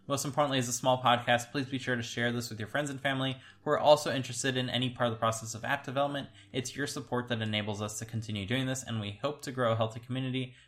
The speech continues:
around everything we discuss. Once again, I want to give my thanks to Spencer, who is at Spencer C Curtis, that's S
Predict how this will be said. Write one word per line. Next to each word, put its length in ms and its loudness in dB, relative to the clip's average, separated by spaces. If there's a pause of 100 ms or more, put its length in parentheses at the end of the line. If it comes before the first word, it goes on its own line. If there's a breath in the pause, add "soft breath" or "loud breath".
around 240 4
everything 400 2
we 100 -2
discuss. 600 -6 (420 soft breath)
Once 200 -2
again, 220 4
I 60 4
want 160 6
to 40 4
give 80 -4
my 120 4
thanks 260 -2
to 60 -6
Spencer, 460 -2
who 100 -2
is 120 2
at 140 -4
Spencer 300 -2
C 160 -6
Curtis, 340 -2
that's 240 -6
S 140 -4